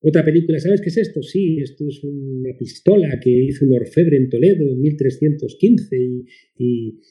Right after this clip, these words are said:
y sirvió para asesinar a Rasputín en mil novecientos diecisiete", etcétera, ¿no? Y otra película, "¿Sabes qué es esto?". "Sí, esto es un misil que funciona con Bluetooth", ¿no?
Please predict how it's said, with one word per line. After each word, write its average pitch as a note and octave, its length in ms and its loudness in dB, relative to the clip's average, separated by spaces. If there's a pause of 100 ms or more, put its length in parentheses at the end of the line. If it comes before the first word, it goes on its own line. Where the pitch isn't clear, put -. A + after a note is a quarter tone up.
(140)
y A#2 120 -8
sirvió C#3 540 2
para B2+ 300 -2
asesinar C3+ 500 -2
a C3+ 120 -2
Rasputín C3+ 720 0
en A#2+ 160 -4
mil D3+ 160 2
novecientos C3 760 -2
diecisiete", B2+ 840 -4 (140)
etcétera, - 420 0
¿no? F3+ 240 -4 (420)
Y - 60 0
otra D3+ 260 2
película, D#3 320 4
"¿Sabes F3+ 240 4
qué E3 80 -4
es D#3 80 -2
esto?". G#3 240 0
"Sí, F3 200 2
esto - 160 0
es - 100 -4
un D3+ 440 2 (380)
misil F3 480 4
que C#3+ 120 -2
funciona D3+ 500 0
con C3 400 -4 (560)
Bluetooth", B2+ 680 2
¿no? G3 320 -2